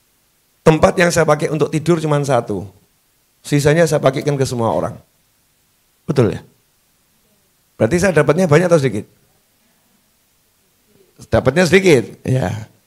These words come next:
Yang banyak untuk siapa? Orang lain, benar? Nah, nanti berkah yang saya dapat sebanyak yang saya bagi ke orang lain. Justru sedikit yang saya tahan ini, ya, ini semakin besar sedikitnya, semakin ngurangi barokah saya.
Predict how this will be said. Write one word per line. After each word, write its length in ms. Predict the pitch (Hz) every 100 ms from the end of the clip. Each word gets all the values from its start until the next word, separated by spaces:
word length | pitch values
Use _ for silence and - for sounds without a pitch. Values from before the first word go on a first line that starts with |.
| _ _ _ _ _
Yang 180 | 151 143
banyak 160 | 160 202 185
untuk 160 | 175
siapa? 480 | 180 135 101 101 - _ _ _ _ _ _ _ _ _ _ _ _ -
Orang 240 | 139 156
lain, 400 | 160 135 92 82
benar? 480 | - 185 123 87 - _ _ _ _
Nah, 160 | - 92
nanti 320 | 127 165 -
berkah 480 | - 156 151 - 156
yang 240 | 170 165
saya 160 | 160 156
dapat 320 | 131 123 -
sebanyak 560 | - 208 160 139 156 - 160
yang 160 | 156
saya 160 | 147 135
bagi 320 | 147 151 180
ke 80 | 139
orang 240 | 117 104
lain. 240 | 92 80 90 _ _ _ _ _ -
Justru 240 | 208 196
sedikit 400 | 190 190 185 190
yang 240 | 175 175 160
saya 240 | 165 160
tahan 320 | 160 147 143
ini, 320 | 127 127 165 - _ _ _ _
ya, 160 | - 151
ini 80 | 175
semakin 400 | 165 160 170 143
besar 320 | 127 220 226
sedikitnya, 640 | - 160 147 151 127 156
semakin 400 | - 156 160 170
ngurangi 320 | 160 156 165 143
barokah 400 | 123 120 123 113
saya. 320 | 120 104